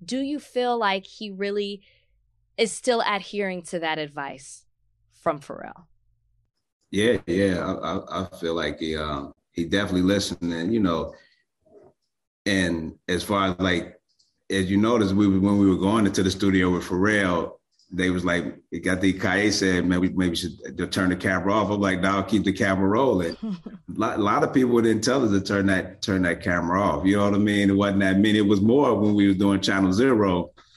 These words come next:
Speaker 2: that people would be like,
Speaker 1: <laughs>
Speaker 2: you know, they don't wanna do an interview or they, you know, they son us. But, but when we was with, with Ye, it just seemed like everybody just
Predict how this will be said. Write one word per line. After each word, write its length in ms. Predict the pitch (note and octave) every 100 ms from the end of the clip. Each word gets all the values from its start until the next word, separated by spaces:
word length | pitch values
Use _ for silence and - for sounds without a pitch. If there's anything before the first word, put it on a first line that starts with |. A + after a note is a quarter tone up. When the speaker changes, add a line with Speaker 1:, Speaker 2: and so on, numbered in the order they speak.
| _
Speaker 2:
that 160 | F2 F2+
people 140 | G2+
would 120 | G2 F#2+
be 100 | F#2+
like, 320 | F2+ E2+ - A3+ -
Speaker 1:
<laughs> 180 | -
Speaker 2:
you 80 | G2
know, 120 | G2
they 80 | F#2+
don't 140 | G2+ G2+
wanna 160 | G2 F#2
do 180 | F#2+
an 80 | F#2+
interview 460 | G#2+ G#2 G2 G2+ G2
or 80 | F#2+
they, 180 | F#2+ G#2
you 140 | A#2+
know, 240 | G2+ E2+
they 180 | E2 F2
son 340 | - G2+ G#2+ F#2
us. 120 | F2
But, 380 | E2 E2+ C#2 - _ _ _ _ _ -
but 360 | F#2 E2+ E2+ D#2+
when 200 | F2+ F#2
we 140 | A#2
was 240 | G#2+ G2+
with, 160 | F#2+ F2+
with 280 | E2+ F#2 -
Ye, 180 | F#2 G2+
it 540 | A#2 C#3 C#3+ - G#2+ A2
just 180 | A2
seemed 220 | A#2 A2 G#2+
like 200 | G2 E2+
everybody 440 | G2+ G2 G2 F#2+
just 440 | F#2 F2 - -